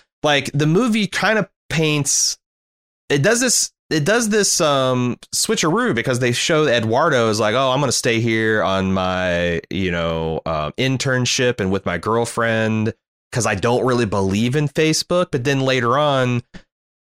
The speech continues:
you know, when he gets out there, he asserts, "I quit my internship on day one, and I kind of, like, wanna leave my girlfriend. I wanna come out here." And I flash back to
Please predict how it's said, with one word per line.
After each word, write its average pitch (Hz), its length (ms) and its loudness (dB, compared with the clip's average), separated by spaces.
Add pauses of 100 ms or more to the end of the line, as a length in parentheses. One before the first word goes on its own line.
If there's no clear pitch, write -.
you 127 140 0
know, 107 360 2
when 110 220 0
he 110 60 0
gets 113 220 -2
out 143 240 0
there, 104 240 2
he 110 160 0
asserts, 107 460 -2
"I 156 220 0
quit - 360 -2
my 110 200 -2
internship 113 760 0
on 98 240 0
day 110 260 2
one, 87 600 -2
and 104 180 -2
I 110 200 -2
kind 127 280 -2
of, 113 120 0
like, 107 200 0
wanna 107 280 0
leave 117 180 0
my 117 120 -2
girlfriend. 104 440 -2
I 90 40 0
wanna 101 260 0
come 95 200 -4
out 123 180 0
here." 90 300 -2
And 95 140 -2
I 101 140 -2 (140)
flash 127 480 -2
back 117 400 -2
to 107 480 0